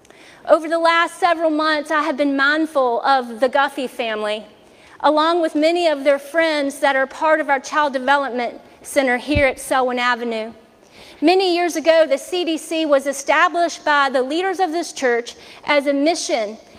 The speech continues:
when they saw a need in the community to offer loving, high-quality child care to families. And although we've been separated by the pandemic, the Guffeys, along with the Kings and the Byers,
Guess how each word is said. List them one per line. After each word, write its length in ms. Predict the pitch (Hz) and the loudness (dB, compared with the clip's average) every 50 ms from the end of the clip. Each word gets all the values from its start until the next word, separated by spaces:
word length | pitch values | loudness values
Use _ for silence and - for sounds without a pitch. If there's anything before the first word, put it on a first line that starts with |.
| - - - | -20 -20 -4
when 180 | - 285 285 302 | 0 2 2 4
they 140 | 302 302 311 | 4 2 0
saw 320 | 302 311 349 320 311 302 | 0 0 0 2 2 2
a 100 | - 277 | 2 2
need 280 | 294 302 311 339 370 359 | 0 0 0 0 0 0
in 100 | 339 311 | 0 0
the 60 | 302 | -2
community 640 | 302 - 294 294 302 311 320 302 302 294 277 277 277 | -4 -4 -2 -2 0 0 0 0 0 -2 -2 -4 -4
to 120 | 277 269 | -4 -2
offer 440 | - - 262 277 285 277 - 269 262 | 0 2 2 2 2 0 0 -2 0
loving, 580 | 254 262 269 277 294 285 302 302 285 269 262 240 - - - - - | 0 0 2 2 0 0 -2 -2 -2 -4 -6 -8 -12 -18 -20 -10 -2
high-quality 760 | - 311 294 294 294 - 302 294 277 269 269 262 262 262 254 | 0 0 0 0 0 -2 0 2 2 2 0 -2 -2 -6 -6
child 360 | - - 285 262 254 254 254 | -4 0 2 2 2 0 -2
care 280 | - 262 277 240 247 | -4 -4 -2 -2 -2
to 140 | 247 - 254 | -4 -6 -10
families. 760 | 226 - - 226 220 226 226 214 202 185 214 - - - - _ _ _ _ _ _ _ _ _ _ _ - - - - - - - - - | -10 -8 -6 -4 -4 -4 -2 -4 -4 -4 -6 -10 -16 -18 -20 _ _ _ _ _ _ _ _ _ _ _ -20 -20 -20 -20 -20 -20 -10 -4 0
And 140 | 294 311 | 0 2
although 340 | - 320 311 302 330 339 359 | 2 2 2 4 4 4 4
we've 260 | 359 359 370 330 302 | 2 0 -2 -2 -2
been 300 | 285 339 311 302 294 285 | 0 0 2 2 0 -2
separated 840 | - - - - 359 359 359 359 320 294 277 247 240 240 233 247 247 - - - - - | -4 -4 0 0 0 0 0 0 0 2 2 2 2 0 -2 -2 -4 -8 -16 -20 -12 -2
by 160 | - 302 294 269 | 0 2 2 2
the 100 | 285 285 | 2 -2
pandemic, 640 | - 277 302 269 269 247 277 262 269 240 226 233 - 247 - - - _ _ _ _ - - _ - - - - | -2 -4 -4 -4 -2 -2 -2 0 0 -2 -2 -4 -6 -10 -16 -20 -20 _ _ _ _ -20 -20 _ -20 -16 -6 -4
the 80 | 339 277 | 0 2
Guffeys, 480 | 320 311 330 330 - 359 339 339 302 | 4 4 4 2 0 -2 -2 -2 -2
along 340 | 320 294 285 285 294 311 311 | -2 0 0 2 2 2 2
with 140 | 302 302 302 | 0 0 -2
the 80 | 320 | -6
Kings 500 | 302 - - 320 311 311 302 311 311 302 | -8 -4 -2 0 0 2 2 0 0 -2
and 140 | 311 311 302 | 0 0 0
the 60 | 302 | 0
Byers, 760 | 254 247 285 269 262 262 269 262 262 262 254 262 - - - | 0 2 2 2 2 2 0 0 0 0 -2 -2 -6 -10 -18